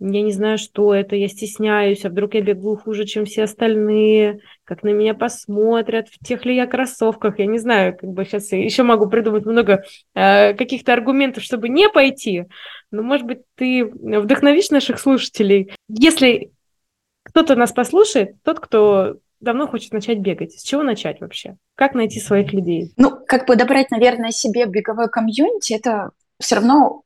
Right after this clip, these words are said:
Speaker 2: индивидуальный момент в плане того, что какого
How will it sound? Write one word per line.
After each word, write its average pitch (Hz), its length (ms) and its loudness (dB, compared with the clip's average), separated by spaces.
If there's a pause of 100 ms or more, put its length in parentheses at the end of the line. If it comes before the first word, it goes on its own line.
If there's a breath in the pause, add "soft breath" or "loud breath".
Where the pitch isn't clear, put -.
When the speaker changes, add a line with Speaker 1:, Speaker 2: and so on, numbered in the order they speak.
(100)
Speaker 2:
индивидуальный 220 480 2
момент 233 360 2
в - 100 -18
плане 208 400 -4
того, 196 240 0
что 190 400 -2 (460 loud breath)
какого 208 840 2